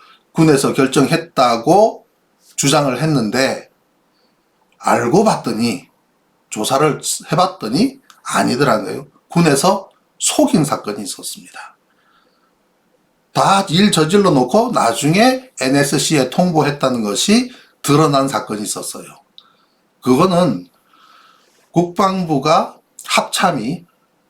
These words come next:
합참이 청와대를 속인 사건이었습니다. 이천사 년입니다. 속인 사건이었어요. 난리가 났죠. 만약에 이것이 노무현 대통령님까지 보고가 들어갔다면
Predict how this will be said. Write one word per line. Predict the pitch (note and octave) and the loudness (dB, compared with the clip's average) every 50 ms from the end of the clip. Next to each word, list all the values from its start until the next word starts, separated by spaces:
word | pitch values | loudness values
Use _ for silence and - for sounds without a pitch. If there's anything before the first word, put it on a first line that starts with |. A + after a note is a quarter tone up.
| _ - | _ -20
합참이 | - - - - - C3+ B2+ A2+ G#2+ B2 E3+ - - _ _ _ _ _ _ _ _ _ _ _ _ _ _ _ _ _ | -20 -18 -14 -6 -4 -4 -4 -4 -4 -6 -6 -8 -10 _ _ _ _ _ _ _ _ _ _ _ _ _ _ _ _ _
청와대를 | - - - C3+ C3+ C3+ C#3 C#3 C3+ - - B2 B2 C3+ D3 E3 F3+ - - | -10 -2 0 2 4 4 4 2 0 -2 -4 -4 -2 -2 -2 -2 -4 -6 -6
속인 | - - - - - B3+ B3 B3 - - C#3 A#2+ | -4 -4 -4 -2 0 0 0 0 2 0 0 0
사건이었습니다. | G#2+ - G#2+ - - - G2+ G2 F#2+ - - F#2+ F2+ G2 A#2 | -2 -4 -8 -10 -10 -10 -12 -12 -10 -12 -14 -14 -14 -12 -12
이천사 | A#2 - - - - F3 F3 E3+ - - A2+ G#2+ | -10 -6 -2 0 0 2 0 0 0 -2 0 0
년입니다. | A#2+ D3 D#3+ C3+ G2+ F#2+ - - - - - - _ _ | 2 2 0 0 -2 -6 -10 -14 -16 -20 -20 -20 _ _
속인 | - - - F#3+ F3+ E3+ D3 | -16 -4 -2 0 0 0 0
사건이었어요. | - - - - G#2 F#2+ G2 F#2+ - - - - - - - _ _ _ _ _ _ _ _ _ _ _ _ _ _ _ _ _ _ _ _ _ _ _ _ _ _ _ _ _ _ _ _ _ _ _ _ _ _ - | -2 -4 -6 -8 -10 -12 -12 -12 -14 -14 -16 -16 -20 -20 -20 _ _ _ _ _ _ _ _ _ _ _ _ _ _ _ _ _ _ _ _ _ _ _ _ _ _ _ _ _ _ _ _ _ _ _ _ _ _ -6
난리가 | G#2+ G#2+ A2 A2+ C3+ D3+ C3 | -6 -4 -4 -2 -2 -2 -2
났죠. | G#2 G#2 - - - A#2 A2 - - - | -2 -4 -8 -10 -12 -12 -12 -12 -10 -4
만약에 | A2+ - - B2+ C#3 D3+ F3 F#3 F#3 F#3 D#3+ | -2 0 0 2 2 2 2 0 0 0 2
이것이 | D3+ D3+ E3 D#3+ E3+ E3+ E3+ - C#3+ C3+ C#3 D3 D3 - - - - _ | 2 2 2 2 0 0 0 0 0 0 0 0 -2 -8 -14 -20 -8 _
노무현 | B2+ C3 C#3 E3 F3 F#3 F#3+ F3+ D#3+ C3 | 2 2 2 2 2 2 4 4 4 2
대통령님까지 | C3 B2+ - D3 D3 D3+ D#3 D#3 D#3 C#3 A#2+ A#2 - D3+ D3+ D#3 E3 E3 F3 F#3 F#3 F3+ - | 2 0 -2 0 2 4 4 4 4 2 2 2 2 2 2 2 2 0 0 0 0 0 0
보고가 | - G#2+ A2+ B2 B2+ C3 C#3+ B2+ - | -2 -2 0 0 2 2 2 0 0
들어갔다면 | - B2 B2 C3 A2+ A2 G#2+ - - G#2 G2 G#2 G#2+ B2+ C#3+ C3+ G#2 E2+ - - | -2 -2 -2 0 0 0 -2 -2 -2 -4 -4 -2 0 2 2 2 2 0 -4 -16